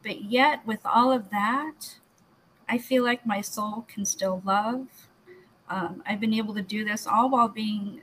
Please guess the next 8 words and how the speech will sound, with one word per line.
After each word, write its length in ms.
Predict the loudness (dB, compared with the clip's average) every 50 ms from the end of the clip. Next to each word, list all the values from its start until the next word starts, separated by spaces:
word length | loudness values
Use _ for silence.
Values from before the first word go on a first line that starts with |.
| -10 -8
essentially 480 | -8 -2 2 2 2 2 2 0 0 0
a 60 | 0
single 340 | -2 -6 -8 -6 -6 -8 -8
parent 500 | -4 -2 0 0 0 0 -2 -4 -4 -4
the 120 | -4 -4
whole 180 | -2 -2 -4 -4
time. 560 | -4 -4 -2 -2 -2 -2 -6 -10 -12 -14 -16 -18 _ _ _ _ _ _ _ _ _ _ _ _ _ -6
Um, 420 | -4 -4 -2 -4 -6 -8 -10 -12